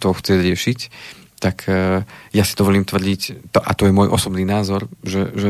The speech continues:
tá zmena sa tým pádom nikdy neudeje, pretože tá zmena vždycky musí prísť znútra a ona sa prejaví potom vonku.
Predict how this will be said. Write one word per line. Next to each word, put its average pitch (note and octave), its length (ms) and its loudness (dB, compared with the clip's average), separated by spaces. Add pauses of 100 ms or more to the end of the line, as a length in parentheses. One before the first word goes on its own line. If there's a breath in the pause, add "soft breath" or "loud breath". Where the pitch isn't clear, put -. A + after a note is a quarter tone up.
(100)
tá G#2 160 0
zmena G2 240 2
sa G2+ 160 -2
tým G2+ 160 0
pádom G2+ 240 2
nikdy G#2 240 2
neudeje, G2+ 400 0
pretože F#2+ 400 -2 (960 loud breath)
tá G#2+ 240 2
zmena G#2+ 400 2
vždycky A#2 480 -4
musí A2+ 240 0
prísť G#2 400 -2
znútra A#2+ 400 2
a A2+ 80 2
ona A2+ 80 2
sa A2 160 0
prejaví G#2+ 320 2
potom G#2+ 240 0
vonku. F#2+ 240 0